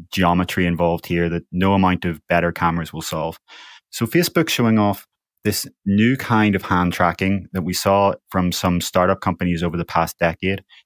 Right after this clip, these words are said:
including one Facebook acquired called Control Labs from New York. And the idea is that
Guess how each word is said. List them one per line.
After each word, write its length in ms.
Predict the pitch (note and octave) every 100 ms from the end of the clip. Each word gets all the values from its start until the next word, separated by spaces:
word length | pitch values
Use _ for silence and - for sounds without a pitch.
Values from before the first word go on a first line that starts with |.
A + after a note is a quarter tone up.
| _
including 520 | F2 - G2 G2 F#2+ -
one 280 | F2 F#2 F2+
Facebook 540 | - F2+ - - F2
acquired 520 | E2 - F2+ F2+ G2+
called 240 | - F2 E2+
Control 480 | F2+ - F#2+ F2+ F2
Labs 360 | E2+ G2+ G#2+
from 220 | - F2+
New 100 | E2+
York. 300 | E2 F#2 A#2 _ _ - - _ -
And 140 | G#2
the 80 | A2+
idea 400 | C#3+ E3 B2 A2+
is 280 | - G2 F#2
that 180 | F#2+ F#2+